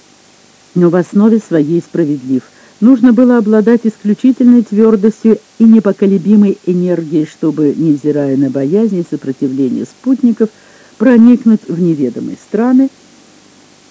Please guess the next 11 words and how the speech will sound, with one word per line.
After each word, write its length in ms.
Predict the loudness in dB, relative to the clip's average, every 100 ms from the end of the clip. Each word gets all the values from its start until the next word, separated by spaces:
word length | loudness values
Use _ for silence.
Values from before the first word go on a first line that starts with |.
| _ _
которые 520 | -4 -2 2 2 4
суеверие 720 | 2 2 2 2 2 2 2 0 0
той 240 | 2 2 -2
эпохи 580 | -8 -2 -2 -2 -4 -6 _ _ _ _
наполняло 720 | -4 0 0 2 2 0 -2 -6 _ _ -6
фантастическими 1160 | 0 2 0 -2 -6 -6 -6 -10 _ -4 -4 -4 -6
ужасами. 580 | -8 -8 -12 -12 -10 -10 -16 _ _ _ _ _ _ _ _ -20
Чтобы 440 | -4 0 2 0
дойти 500 | 2 0 0 0 0
до 200 | 2 -2
оконечности – 1200 | -2 -4 0 2 2 0 -2 -2 -2 -6 -8 -8